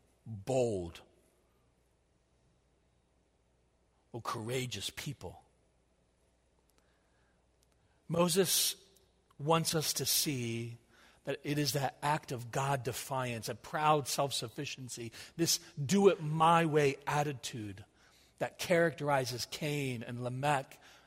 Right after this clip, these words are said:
and Nimrod and here Esau.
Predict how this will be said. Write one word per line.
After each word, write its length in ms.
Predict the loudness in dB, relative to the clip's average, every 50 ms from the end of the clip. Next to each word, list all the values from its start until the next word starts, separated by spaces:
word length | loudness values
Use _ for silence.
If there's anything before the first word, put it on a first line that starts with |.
| _ -10
and 240 | -8 -6 -6 -4 -4
Nimrod 600 | -2 -2 -2 -2 -2 0 0 2 2 0 -2 -4
and 140 | -8 -8 -8
here 560 | -8 -8 -6 -4 -4 -2 -2 -4 -4 -6 -8 -12 -18 _ _ _ _ _ _ _ _ -8
Esau. 520 | -8 -6 -4 -4 -6 -6 -6 -10 -14 -16